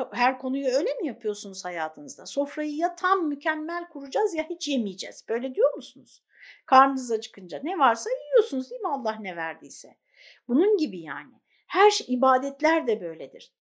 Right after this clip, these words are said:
Tesettür de böyledir arkadaşlar. Yani ben örtünemiyorum. E, mini etek giyelim, dekolte giyelim, bikini giyelim. Böyle bir şey olabilir mi yani? Örtünemiyorsan, ki onu sen Allah'a izah edeceksin, ben bilemem.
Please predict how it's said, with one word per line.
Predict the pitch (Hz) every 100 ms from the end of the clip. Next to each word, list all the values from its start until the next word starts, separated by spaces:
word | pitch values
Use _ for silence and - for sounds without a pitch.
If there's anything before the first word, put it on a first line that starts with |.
| _ 190 190
Tesettür | - 214 262 254 - 330
de | 240 180
böyledir | 156 156 - -
arkadaşlar. | - - 120 - -
Yani | 190 254 240 190 - - - -
ben | 339 339
örtünemiyorum. | 320 320 339 320 294 220 226 403 -
E, | 370 349 320 523 - -
mini | 330 349
etek | 294 269 262
giyelim, | 254 254 254 415 370
dekolte | 311 320 311 302 262
giyelim, | 226 220 233 381 370
bikini | 247 294 311 285 233
giyelim. | 208 190 180 196
Böyle | 240 247
bir |
şey | - 269
olabilir | 262 277 403 571
mi | 302 190
yani? | 151 143 - _ _ _ _ _ -
Örtünemiyorsan, | 285 320 320 359 339 240 220 262 453 - _ _ _ _ -
ki | 294 285 247 -
onu | 240 262 254 -
sen | - 254 254
Allah'a | 233 233 240 240
izah | 302 208 214 196
edeceksin, | 175 175 170 196 196
ben | 208 220
bilemem. | 233 269 190 240 -